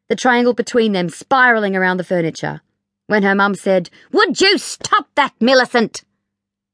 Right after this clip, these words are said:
the triangle roared into an enormous dinosaur. When her dad said, "Come sit beside me, Squirt," the triangle curled into a big beating heart. "Ba-boom, ba-boom," she whispered,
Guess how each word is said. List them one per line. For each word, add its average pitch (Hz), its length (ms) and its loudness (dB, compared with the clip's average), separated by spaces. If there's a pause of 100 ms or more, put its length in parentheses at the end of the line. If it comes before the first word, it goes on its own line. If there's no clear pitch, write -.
(360)
the 214 80 -2
triangle 233 520 0
roared 214 320 2
into 220 220 -2
an 175 100 2
enormous 196 560 0
dinosaur. 160 800 -2 (960)
When 226 140 0
her 233 120 2
dad 220 300 0
said, 214 340 -2 (1300)
"Come 494 180 2
sit - 240 -4
beside 277 420 2
me, 208 100 -2
Squirt," 311 520 0 (640)
the 190 80 -2
triangle 220 500 0
curled 262 460 2
into 196 220 0
a 165 180 -2
big 214 220 0
beating 220 340 0
heart. 170 480 -2 (720)
"Ba-boom, 170 380 0 (720)
ba-boom," 143 420 -2 (640)
she 170 180 -2
whispered, 147 480 -8